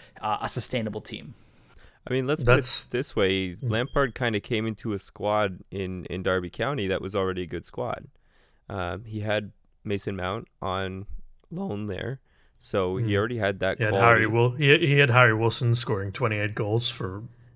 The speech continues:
Speaker 2: Exactly.
Speaker 3: without,
Speaker 2: So he was
Speaker 3: without
Speaker 2: coming
Speaker 3: really
Speaker 2: into a
Speaker 3: having any
Speaker 2: squad
Speaker 3: right to score twenty-eight goals.
Speaker 2: <laughs>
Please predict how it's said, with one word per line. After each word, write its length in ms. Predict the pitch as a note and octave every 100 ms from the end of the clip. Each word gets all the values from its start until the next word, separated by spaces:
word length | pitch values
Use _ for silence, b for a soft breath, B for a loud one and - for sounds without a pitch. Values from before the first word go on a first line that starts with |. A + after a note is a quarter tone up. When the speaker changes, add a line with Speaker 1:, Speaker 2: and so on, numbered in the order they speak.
| - -
Speaker 2:
Exactly. 480 | C#3+ C3+ F3+ - E3+
Speaker 3:
without, 320 | B2+ A#2+ C#3+
Speaker 2:
So 120 | C#3
he 140 | G#3 G3+
was 80 | C#3+
Speaker 3:
without 140 | C3+
Speaker 2:
coming 80 | A#2+
Speaker 3:
really 100 | B2+
Speaker 2:
into 100 | A2+
a 20 | C#3+
Speaker 3:
having 180 | G#2+
any 120 | E3+ D3
Speaker 2:
squad 80 |
Speaker 3:
right 160 | C#3 C#3+
to 80 | C3+
score 220 | - D3+
twenty-eight 300 | B2 C#3+ C#3+
goals. 320 | D3+ D#3 C#3
Speaker 2:
<laughs> 60 | -